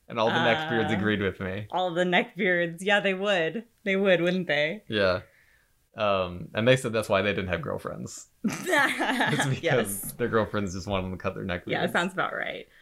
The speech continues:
Speaker 2: I do like how you compared, uh, you compared this issue to you telling me that you didn't like when I wore so much makeup, or that you liked it when I wore less makeup,
Speaker 1: Uh-huh.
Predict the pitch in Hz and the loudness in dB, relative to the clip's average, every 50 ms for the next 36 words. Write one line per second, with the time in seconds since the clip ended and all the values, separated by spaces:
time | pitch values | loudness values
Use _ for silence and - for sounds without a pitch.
0 | - - _ - 190 226 269 202 185 233 254 277 294 285 254 240 247 247 - - | -20 -20 _ 0 0 2 2 0 -2 -4 -4 -4 0 2 2 2 2 0 -2 0
1 | 240 226 226 220 226 226 233 - 269 226 - - 247 202 196 202 202 214 220 208 | 0 0 2 0 -2 -2 -2 0 0 0 0 0 0 2 2 2 2 0 0 0
2 | 254 247 - - - _ _ - - - - - 190 196 214 208 - 240 196 196 | 0 0 0 -6 -12 _ _ -6 -6 -6 -4 -4 -4 -4 -2 0 0 -2 0 0
3 | 233 214 214 190 226 214 220 - 190 240 - - 226 226 208 - - - 233 208 | 0 0 2 2 0 -2 0 0 0 0 0 0 0 0 0 0 -2 -2 0 2
4 | 214 208 202 196 185 180 - - _ _ _ _ _ _ - 170 180 208 214 220 | 2 4 2 2 0 -2 -6 -12 _ _ _ _ _ _ -8 -4 0 2 2 2
5 | 233 233 - 247 196 190 202 208 220 220 220 220 214 214 214 214 202 - 175 170 | 2 2 2 2 2 4 4 2 2 2 2 0 0 -2 -4 -4 -6 -8 -6 -2
6 | 196 196 190 185 175 170 - - _ _ _ _ _ _ _ _ - 185 180 202 | 0 2 2 2 0 -2 -6 -12 _ _ _ _ _ _ _ _ -12 -6 -2 -2
7 | 208 185 190 185 180 185 190 185 180 - - _ _ _ - - 175 185 190 190 | -2 0 0 0 0 2 0 0 -2 -6 -12 _ _ _ -18 -10 -6 -2 -2 -2
8 | 185 190 - 208 208 214 208 196 180 185 190 196 - - 240 226 214 208 - - | -2 0 -2 0 2 2 2 2 2 0 0 0 0 -2 0 0 0 -2 -2 -6
9 | 196 175 170 170 180 202 - 320 349 392 381 - - - 208 202 208 180 185 196 | -6 -4 -4 -4 -6 -4 -2 -2 0 0 -2 -2 -2 -2 0 0 0 0 -2 0
10 | 190 185 175 233 233 - 294 254 240 240 233 226 214 196 196 196 175 160 - 196 | 2 2 2 2 2 2 0 2 2 2 0 0 0 2 0 0 0 2 0 0
11 | 233 - - 214 175 175 185 - 339 320 339 403 - - - 104 107 92 90 | 0 2 0 0 0 0 2 4 4 6 6 4 2 -2 -8 -6 -4 -4 -4